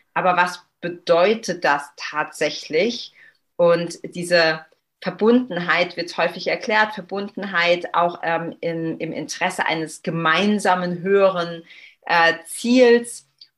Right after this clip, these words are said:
ähm, die Werte und die Ideologie des anderen oder der anderen zu teilen. Und ja, wir dachten, das ist einfach mega passend. Nicht nur für das Öl, nicht nur für die, für die Aromalogie, sondern natürlich auch für die Teile, nämlich Melli und mich,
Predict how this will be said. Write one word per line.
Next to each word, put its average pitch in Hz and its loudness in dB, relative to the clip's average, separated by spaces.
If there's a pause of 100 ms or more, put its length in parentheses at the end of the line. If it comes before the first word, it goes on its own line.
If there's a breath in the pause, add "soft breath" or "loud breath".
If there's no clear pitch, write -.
(120)
ähm, 175 0
die 175 -8
Werte 196 4
und 175 -4
die 170 -10
Ideologie 175 -6
des 202 -6
anderen 196 -4
oder 180 0
der 180 0
anderen 185 -4
zu - -10
teilen. 185 2
Und 165 -10
ja, 147 -4
wir 156 -8
dachten, 156 -6
das 151 -8
ist - -14
einfach - -8
mega 160 -2
passend. 170 -8 (340 soft breath)
Nicht 233 0
nur 233 6 (840)
für 208 2
das 180 2
Öl, 277 8 (160)
nicht 214 -6
nur 214 0
für 202 -6
die, 180 -6
für 190 -8
die 180 -4
Aromalogie, 185 0
sondern 175 -2
natürlich 170 -8
auch - -4 (140)
für 156 -4
die - -14
Teile, 165 -2
nämlich 147 -6
Melli 160 -4
und 151 -8
mich, 226 -4